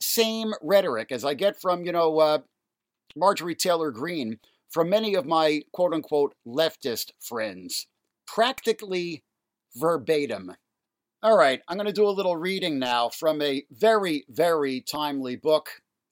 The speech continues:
all too timely, entitled Indefensible Democracy,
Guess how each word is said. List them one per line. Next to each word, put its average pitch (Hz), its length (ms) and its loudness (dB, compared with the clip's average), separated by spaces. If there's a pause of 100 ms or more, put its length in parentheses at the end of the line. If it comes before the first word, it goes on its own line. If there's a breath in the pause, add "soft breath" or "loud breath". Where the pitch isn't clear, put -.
(320)
all 226 240 4
too 214 260 0
timely, 156 680 0 (300)
entitled 175 600 0 (320)
Indefensible 220 1160 2 (640)
Democracy, 170 880 0